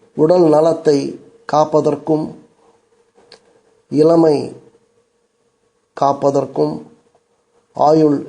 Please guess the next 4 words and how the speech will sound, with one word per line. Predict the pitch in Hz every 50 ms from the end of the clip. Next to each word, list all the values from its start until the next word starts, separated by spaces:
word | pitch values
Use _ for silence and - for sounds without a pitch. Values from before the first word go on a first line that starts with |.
| 143
நீடிப்பதற்கும் | 139 151 151 156 151 156 139 143 135 139 127 - - - 135 139 - - - - _ _ _ _ _ _ _ _ _ _ _ _ _ _ _
மகரிஷி | _ 123 139 143 147 156 156 147 147 - 151 147 143 143
தந்த | - 143 135 139 135 135 135 131 131 135 - -
ஒப்பிலா | 135 143 143 143 - 160 160 160 151 143 139 135 -